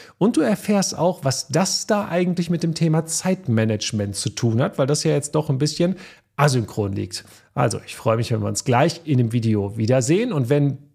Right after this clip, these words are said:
du schon mal da bist in meinem YouTube-Kanal, dann abonniere ihn doch auch gleich und klick die Glocke an, dass du auch in Zukunft von mir direkt siehst, wenn da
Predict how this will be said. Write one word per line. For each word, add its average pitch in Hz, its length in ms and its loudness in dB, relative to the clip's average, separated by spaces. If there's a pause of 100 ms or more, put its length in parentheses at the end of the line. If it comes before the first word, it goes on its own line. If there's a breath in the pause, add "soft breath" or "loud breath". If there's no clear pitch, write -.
(100)
du 294 220 6
schon 349 260 -2
mal 302 180 -2
da 202 200 2
bist - 220 -4
in 123 100 0
meinem 127 300 2
YouTube-Kanal, 113 960 0 (220 loud breath)
dann 233 140 -2
abonniere 156 420 4
ihn 104 80 0
doch 90 160 -6
auch 85 120 -6
gleich 98 360 -6
und 113 160 -4
klick 127 240 -4
die 110 100 -6
Glocke 170 300 2
an, 165 280 2
dass 120 180 0
du 123 120 -4
auch 113 180 0
in 104 120 -2
Zukunft 180 440 0
von 139 160 2
mir 139 180 2
direkt 127 300 -2
siehst, 160 300 0
wenn 139 120 0
da 135 200 2